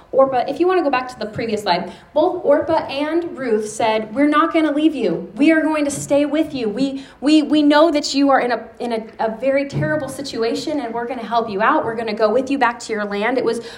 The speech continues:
part of the culture of the time. But Naomi gave them a, an out, if you could say.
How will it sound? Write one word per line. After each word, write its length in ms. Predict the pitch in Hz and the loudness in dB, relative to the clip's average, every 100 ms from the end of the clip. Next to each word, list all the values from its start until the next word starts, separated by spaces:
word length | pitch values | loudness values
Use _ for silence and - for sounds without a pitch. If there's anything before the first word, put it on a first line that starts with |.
| - | -10
part 220 | - 302 | -2 -2
of 100 | 294 | 0
the 80 | 226 | -4
culture 460 | 233 294 311 - 226 | -4 -2 -2 -4 -4
of 160 | 202 | -4
the 80 | 190 | -6
time. 540 | - 247 233 185 202 - - - - - _ _ _ | -8 -2 -2 -2 -4 -10 -20 -20 -20 -20 _ _ _
But 120 | 269 | 2
Naomi 480 | 277 311 339 403 403 | 8 8 8 6 4
gave 340 | 302 311 330 277 | 6 6 4 0
them 520 | 285 262 269 269 - _ - | 0 2 0 -4 -12 _ -2
a, 480 | 247 240 233 240 240 - _ - | 0 2 0 -4 -8 -16 _ -6
an 160 | 233 | -2
out, 400 | 233 214 - - - | 2 2 0 -8 -16
if 100 | 208 | -16
you 60 | 208 | -12
could 160 | 202 | -10
say. 300 | 196 - - | -10 -10 -12